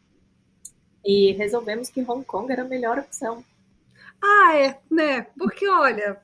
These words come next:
Speaker 2: já que o Brasil, Brasil é um desafio, querida, mas agora vamos pôr uma coisinha mais, mais desafiadorinha, né? Vamos pra, <laughs> vamos pra Hong Kong.
Speaker 1: Vamos pra Hong Kong.
Speaker 2: E aí?
Speaker 1: Tinha uma vaga, né, na,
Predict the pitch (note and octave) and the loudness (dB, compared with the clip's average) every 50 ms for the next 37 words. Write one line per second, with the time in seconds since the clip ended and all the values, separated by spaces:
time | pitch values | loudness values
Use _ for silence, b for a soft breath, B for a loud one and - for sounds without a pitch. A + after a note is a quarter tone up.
0 | _ _ - C4+ C4 - E4+ F4 F4 F4 D4+ - - B3 D4 D4 D#4 D#4 C4 G#3 | _ _ -12 -12 -6 -2 -2 -2 0 0 -2 -2 -2 -4 -2 0 0 0 -2 -2
1 | G#3 C#4+ F4 F4+ E4+ C#4+ - - A3+ B3 C4+ C#4 C#4 - - D#4 D4+ C#4+ B3+ A3+ | -2 -2 0 0 0 -4 -6 -6 -6 -4 -2 -2 -2 -2 -4 -4 -4 -4 -4 -4
2 | B3 A#3+ A#3+ - D4 D4 D#4 D#4 C4+ A#3 A3 B3 A#3+ G3+ G3 G3 F#3+ G#3+ G3+ A#3+ | -6 -6 -6 -6 -6 -4 -4 -4 -4 -4 -6 -6 -6 -6 -6 -8 -10 -10 -6 -4
3 | C4+ C#4 D#4 D4 C4+ C4+ D#4 D#4 D4 C4+ A3 B3 F4+ G4+ F#4+ D4 B3 - D4+ C#4 | -4 -4 -4 -4 -4 -4 -2 -2 -2 -2 -2 -2 -4 -2 -4 -4 -4 -4 -4 -2
4 | C4+ C4+ C#4 C4+ B3 G3+ B3+ B3+ B3 B3 A#3+ C4+ C4+ A#3+ B3+ A#3 A#3+ - - E4 | 0 0 0 0 0 -2 -4 -6 -4 -2 0 0 0 0 0 -6 -8 -4 -2 0
5 | F#4+ F4 D4 C#4 C4 C4+ C#4+ C4 A#3+ A#3 C#4 C#4 C4 D4 D#4+ C4 G#3 G3 - _ | 0 0 0 -2 -2 -2 -4 -4 -2 -2 -2 -2 -2 -2 -4 -4 -4 -6 -10 _
6 | _ _ - A#3+ C4 C#4+ D4+ D#4+ E4 - _ - G#3+ A3 C4 C#4+ E4 F4 F4 - | _ _ -12 -8 -6 -6 -6 -6 -8 -14 _ -18 -10 -6 -4 -4 -4 -4 -6 -8
7 | - C4 - _ _ _ _ - F4 F4+ - - B3 B3+ A#3+ C4+ C#4 D4+ E4 D#4 | -10 -12 -12 _ _ _ _ -2 -2 -2 -4 -10 -12 -10 -8 -6 -6 -6 -6 -6
8 | D#4+ E4+ E4+ E4 E4 E4 - - C#4+ C#4 C4 B3+ B3 G3+ F#3+ F#3+ - _ _ - | -4 -4 -2 -2 -4 -4 -6 -6 -4 -4 -4 -4 -6 -8 -10 -12 -14 _ _ -10
9 | G#3+ G#3 G#3+ - - A3 A3 A3+ A#3+ A#3+ B3+ C4+ - - G#3 G3 F#3+ F#3+ F#3+ F#3 | -8 -8 -8 -4 -2 -2 0 0 0 0 -2 -2 -4 -2 -2 0 0 -2 -2 -4
10 | F3 F3+ F3 - _ _ _ - C4 C#4 E4+ G4 A#4 A#4+ G#4 F4 B3+ G3 F3 F3+ | -4 -6 -8 -8 _ _ _ -6 -4 -2 -2 -2 -4 -4 -6 -6 -6 -6 -8 -10
11 | - _ _ _ - - C4+ C4+ C4 B3+ B3 B3 B3 - F#3 F3+ F#3 G3+ F#3+ F3+ | -12 _ _ _ -8 -6 -4 -2 -2 0 -2 0 2 4 4 6 4 4 0 -4
12 | F3+ F3 F3 F3 F3 - F#3 F#3 F3+ - - _ - F#3 F#3+ F#3 F3 F3 | -8 -8 -8 -10 -8 -8 -8 -10 -10 -12 -18 _ -10 -8 -8 -8 -8 -10